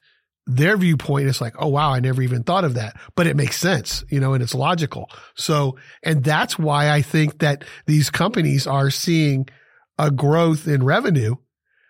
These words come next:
when they diversify their boards, because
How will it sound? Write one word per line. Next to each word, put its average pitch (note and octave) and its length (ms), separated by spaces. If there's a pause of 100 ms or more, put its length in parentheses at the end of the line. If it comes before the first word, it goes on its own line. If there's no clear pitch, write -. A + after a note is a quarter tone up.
(360)
when E3 180
they D#3+ 100
diversify D3+ 640
their C3+ 160
boards, B2 500 (320)
because D#3+ 420